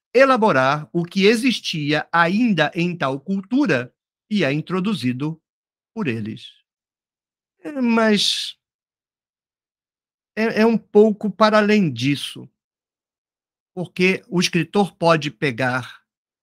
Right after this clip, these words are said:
o que já está insinuado na cultura, mas ele pode cortar completamente a perspectiva anterior da cultura.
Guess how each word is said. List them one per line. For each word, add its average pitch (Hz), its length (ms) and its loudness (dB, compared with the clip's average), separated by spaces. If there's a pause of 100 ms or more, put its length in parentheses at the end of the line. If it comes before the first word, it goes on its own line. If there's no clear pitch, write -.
(140)
o 139 80 -14
que - 160 -6
já 143 240 0
está 156 560 0
insinuado 135 720 -2
na 123 140 -4
cultura, 131 680 -6 (280)
mas 220 200 -4
ele 247 160 0
pode 190 380 -2
cortar - 960 0 (1300)
completamente 160 1040 0
a - 20 -6
perspectiva 147 720 -4
anterior 139 420 0
da 135 140 -2
cultura. 117 680 -8